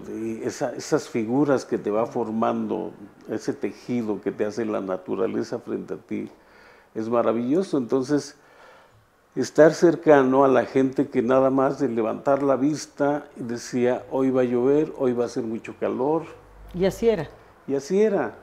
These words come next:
Speaker 1: ¿no? No necesitábamos de un pronosticador del tiempo, eso se daba de manera muy natural. Entonces, este, por eso digo que, eh, eh, cuando estás tan cercano a la naturaleza, ves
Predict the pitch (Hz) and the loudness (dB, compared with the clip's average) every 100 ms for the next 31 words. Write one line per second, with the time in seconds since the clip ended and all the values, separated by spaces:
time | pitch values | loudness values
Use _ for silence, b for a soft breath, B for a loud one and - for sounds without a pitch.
0 | - 110 156 170 120 127 143 147 135 - | -10 -4 -4 -4 -4 0 2 4 2 0
1 | 139 135 135 131 123 117 104 101 117 120 | 4 4 4 0 -4 -2 0 0 -2 -4
2 | 113 110 113 104 98 98 - - 98 104 | -10 -8 -4 -4 -4 -8 -12 -4 -2 -2
3 | 107 110 101 - 110 104 110 120 - - | -2 -4 -6 -4 -4 -4 -6 -8 -8 -16
4 | b b b b - - 131 113 123 107 | b b b b -12 -6 -4 -2 -2 0
5 | 117 117 110 107 107 110 107 107 110 110 | 0 0 -2 -4 -4 -2 -4 -4 -4 -4
6 | 113 120 131 147 131 117 165 151 180 - | -4 0 2 2 0 -2 -4 -2 -4 -4
7 | - B B B B B - 127 - _ | -20 B B B B B -8 -8 -8 _
8 | - 123 113 110 - 143 170 185 180 180 | 0 2 2 -2 0 2 4 4 2 6
9 | 170 143 - 143 139 - 147 143 - - | 4 4 -4 -4 -4 -4 -4 -6 -10 -16
10 | 143 139 131 143 139 190 185 - 175 165 | -4 0 2 2 2 2 4 2 2 0
11 | 135 - 165 165 156 139 120 101 117 104 | -2 0 2 2 2 2 0 -2 -2 -2
12 | 104 110 - 127 123 131 123 131 143 139 | 0 -4 -4 -4 -4 -8 -2 0 0 -2
13 | - - | -14 -18